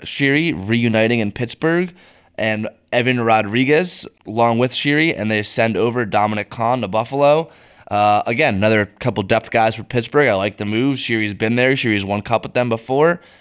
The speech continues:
And, uh, Rodriguez is, uh, I th-, I'd say somewhat underrated, uh, very undersized, but, uh,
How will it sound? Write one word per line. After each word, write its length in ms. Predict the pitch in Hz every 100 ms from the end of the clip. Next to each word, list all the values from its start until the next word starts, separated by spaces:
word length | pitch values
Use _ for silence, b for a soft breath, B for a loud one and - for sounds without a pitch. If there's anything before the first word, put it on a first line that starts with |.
| b
And, 300 | - 117 117
uh, 220 | 113 117 117
Rodriguez 540 | 120 120 143 143 139
is, 140 | 135 135
uh, 220 | 127 127
I 100 | 135
th-, 160 | 139 143
I'd 60 |
say 120 | 151
somewhat 440 | 151 - 143 139 -
underrated, 840 | 135 131 131 127 139 147 143 -
uh, 440 | - 120 120 117 - -
very 220 | 131 127
undersized, 600 | 131 123 123 120 143 139
but, 140 | 131
uh, 300 | 123 117 120